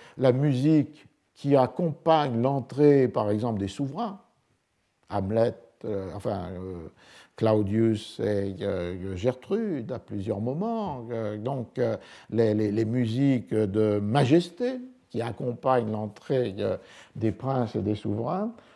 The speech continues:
ou bien des musiques, euh, indiquées comme ring et qui marquent la fin,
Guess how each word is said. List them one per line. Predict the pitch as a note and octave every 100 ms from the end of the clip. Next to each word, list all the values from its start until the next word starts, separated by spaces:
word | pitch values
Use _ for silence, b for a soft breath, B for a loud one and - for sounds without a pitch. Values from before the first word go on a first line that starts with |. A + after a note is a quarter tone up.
| -
ou | D#3
bien | C3+ E3 F3+
des | D3
musiques, | B2+ B2+ C#3 D#3+ D3+ B2
euh, | B2+
indiquées | B2 B2 B2 B2+
comme | - G#2 G2+
ring | D3+ G3+ G#3+ E3+ - b b
et | C3+ A#2
qui | A2+
marquent | A#2+ D3 E3 - -
la | A#2 A2
fin, | G#2 - - D#3+ D3 A#2+